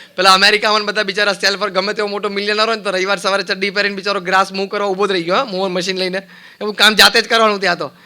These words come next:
રવિવાર સવારે એકવાર પેલું ગ્લાસ, ગ્રાસ છે, મૂવ કરી દે. એમ રવિવાર સવારે એકવાર છોકરાની ઇન્ક્વાયરી કરી નાખે. પછી કે એને ટાઈમ હોય નહીં.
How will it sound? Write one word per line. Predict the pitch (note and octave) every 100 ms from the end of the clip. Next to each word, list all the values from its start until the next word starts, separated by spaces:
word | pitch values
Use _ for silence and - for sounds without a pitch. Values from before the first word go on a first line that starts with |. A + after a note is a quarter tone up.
| - - -
રવિવાર | G#3 G#3+ A3+
સવારે | G#3+ G#3+ G#3+
એકવાર | G#3
પેલું | G#3+ G#3+
ગ્લાસ, | G3 G#3 G#3+ -
ગ્રાસ | F#3 F3+ F3 G3 A3 -
છે, | A3+
મૂવ | G#3 G#3
કરી | A3 G#3+
દે. | E3+
એમ | B2+ - F#3+
રવિવાર | F#3+ G#3 G#3
સવારે | G#3 G3+ G3+
એકવાર | G3+ G3+
છોકરાની | G3 F#3+ G3 G3
ઇન્ક્વાયરી | F#3+ G3
કરી | G3 F#3
નાખે. | D3+ C3 - _ _ _ _ _ _ _ _ _ _ _ _ _ _ _ _ _ _ _ _ _
પછી | E3 F#3+
કે | F#3
એને | G3
ટાઈમ | F#3 G3
હોય | F#3 F#3+
નહીં. | C3+